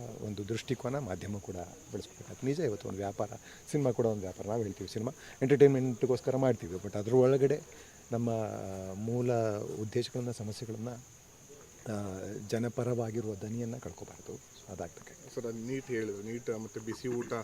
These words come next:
Speaker 2: ಕೊಡ್ತಿರೋರಿಗೆ, ಅಂಗನವಾಡಿ ಕ-, ಕಾರ್ಯಕರ್ತರಿಗೆ, ಅವ್ರಿಗೆಲ್ಲ ಕಮ್ಮಿ ಸಂಬಳ ಬರ್ತಾ ಇದೆ ಅಂತಂದು ಹೇಳಿದ್ರು. So ಅದಕ್ಕೆಲ್ಲ ಅಂತ್ಯ ಯಾವಾಗ ಸಿಗ್ಬಹುದು ಅಂತ?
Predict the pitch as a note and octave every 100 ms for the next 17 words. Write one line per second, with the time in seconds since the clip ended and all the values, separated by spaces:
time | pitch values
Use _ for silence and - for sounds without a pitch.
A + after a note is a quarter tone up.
0 | - - - B2 A2+ B2 A2 A2+ A2 A#2
1 | A2+ G#2+ - G#2+ G#2 - A2 G#2 G2+ G#2+
2 | G2+ G#2 G2 A#2 B2 C#3 - - B2+ D3
3 | C3+ A#2+ A2+ G#2 - B2 A#2+ A2 A#2 G#2+
4 | G2+ F#2 - - - - - - C#3+ D#3+
5 | G3 F#3 D3 E3+ G3 C3 C#3 D#3 C#3 B2
6 | D3 C#3 A#2+ G2+